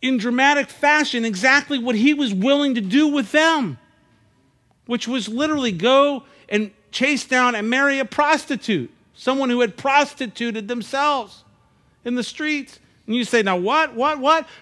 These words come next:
No, Israel had prostituted themselves. And here God is going to such great lengths to communicate this word. And yet they didn't receive it.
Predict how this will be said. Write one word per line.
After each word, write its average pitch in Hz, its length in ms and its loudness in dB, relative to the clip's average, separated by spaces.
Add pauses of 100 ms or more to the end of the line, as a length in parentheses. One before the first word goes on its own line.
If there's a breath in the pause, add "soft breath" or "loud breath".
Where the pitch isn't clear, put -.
No, 262 220 -2
Israel 285 460 0
had 240 200 0
prostituted 269 840 -2
themselves. 240 840 -4 (1080 soft breath)
And 202 140 0
here 285 220 2
God 262 400 4
is 214 140 -4
going 240 280 0
to 208 100 -2
such 294 360 -2
great 294 240 -6
lengths 247 300 -2
to 214 100 -10
communicate 262 760 0
this 247 200 -4
word. 208 400 -2 (2000 soft breath)
And 135 180 -4
yet 151 160 -8
they 120 120 -6
didn't 123 380 -4
receive 202 440 -8
it. 180 120 -10